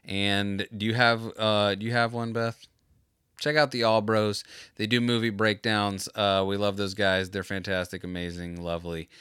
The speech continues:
Uh, I don't have anything pulled up for them, but I said what they do. They do movie breakdowns. The latest one is, what is it? I forget. They just,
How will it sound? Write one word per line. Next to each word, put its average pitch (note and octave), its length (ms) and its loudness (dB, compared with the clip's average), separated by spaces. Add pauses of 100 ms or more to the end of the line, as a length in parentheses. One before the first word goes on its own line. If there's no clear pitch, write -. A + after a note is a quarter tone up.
(340)
Uh, D#2+ 840 -2
I F#2+ 140 -4
don't F#2+ 180 -4
have G2 160 -4
anything F#2 320 -6
pulled F2+ 220 -8
up E2+ 140 -4
for F2+ 120 -10
them, E2+ 240 -6
but F2 180 -4
I D3 80 2
said C#3+ 220 2
what B2 140 -2
they A2+ 100 0
do. G#2 320 -2
They C3 100 0
do C3 120 4
movie A#2+ 280 0
breakdowns. F#2 600 -4 (340)
The G#2+ 100 -4
latest A#2 480 0
one A2+ 400 0
is, G#2 880 -2 (120)
what G2+ 160 -2
is D#2 180 -6
it? C2+ 140 -12 (500)
I F#2+ 80 -6
forget. D#2 380 -10 (340)
They F#2 120 -8
just, - 540 -4